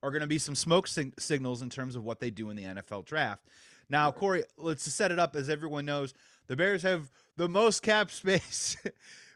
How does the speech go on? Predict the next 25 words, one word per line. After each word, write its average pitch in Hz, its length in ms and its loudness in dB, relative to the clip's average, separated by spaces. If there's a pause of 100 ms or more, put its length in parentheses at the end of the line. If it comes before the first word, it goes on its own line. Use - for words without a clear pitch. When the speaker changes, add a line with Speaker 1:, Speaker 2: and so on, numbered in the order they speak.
(140)
Speaker 1:
in 196 160 4
the 202 160 0
N 202 140 2
F 185 200 4
L. 123 360 4
You 151 100 -4
know, 139 80 0
stratospheres 180 880 0
ahead 143 220 2
of 135 100 -2
anybody. 131 460 -4
There's 135 280 0
nobody 147 400 0
out 131 220 2
there 131 160 -4
that 117 120 -6
can 113 120 -8
probably 127 540 -4
outbid 139 420 0
the 117 60 -8
Chicago 123 400 -4
Bears 107 520 -6
if 107 160 -16
they 120 200 -4
have 110 360 -4